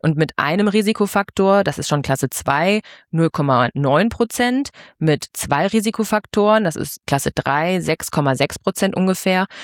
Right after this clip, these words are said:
Und bei drei oder mehr Faktoren, also Klasse vier, stieg das Risiko schon auf elf Prozent.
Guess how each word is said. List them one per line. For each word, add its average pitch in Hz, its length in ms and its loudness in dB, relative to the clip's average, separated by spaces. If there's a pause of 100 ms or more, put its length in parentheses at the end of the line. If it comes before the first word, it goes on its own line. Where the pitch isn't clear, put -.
(160)
Und 160 180 2
bei 143 160 2
drei 151 680 0
oder 151 220 2
mehr 147 220 2
Faktoren, 226 720 2 (240)
also 143 240 -2
Klasse 143 520 0 (220)
vier, 247 580 0 (120)
stieg - 300 -2
das - 220 -2
Risiko 185 340 0
schon 151 180 0
auf 143 180 0
elf 156 280 2
Prozent. 123 480 -2